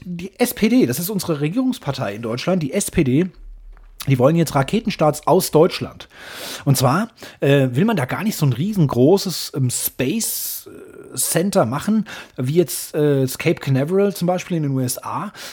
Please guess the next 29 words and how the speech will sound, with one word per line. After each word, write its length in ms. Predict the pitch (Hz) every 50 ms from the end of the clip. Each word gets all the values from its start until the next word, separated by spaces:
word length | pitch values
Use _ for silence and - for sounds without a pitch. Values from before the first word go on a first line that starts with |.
| - -
oder, 380 | 135 139 143 139 131 131 127
äh, 200 | 123 120 113 110
wie 100 | 123 135
diese, 280 | 127 131 123 131 131 120
diese, 380 | 117 131 123 110 120 120 120
äh, 500 | 139 135 117 110 101 107 117 127 - -
in 100 | 202 147
der 140 | 127 123 107
Wüste 260 | 127 180 180 - -
da 120 | 131 131 123
von 360 | - - 120 113 113 113 -
Kasachstan, 680 | - - 190 185 170 - - - - 107 95 113 151 156 - - - - -
sondern, 500 | - 151 151 156 165 165 165 160 156 160 -
ähm, 560 | 143 143 139 139 143 139 139 139 139 151 185
es 120 | 160 131 -
soll 120 | 202 202
tatsächlich, 560 | - 156 - 208 202 - 180 170 - - -
äh, 220 | 127 151 151 147 151
äh, 260 | - 151 143 143 - -
auf 180 | 160 156 -
der 140 | - 160 139
Nordsee, 560 | 139 156 202 - - - - 143 117 113 - -
auf 280 | - 208 285 277 - -
dem 260 | 240 196 170 156 156
Meer, 320 | 180 247 262 - 82 - - - _ _ _ _ _
soll 160 | - 135 131
es 120 | 139 135 -
Startplattformen 1200 | - - - - 143 185 254 - - - - - 156 147 135 - - - 123 117 117 120 117 113
geben, 380 | - 113 110 120 139 208 269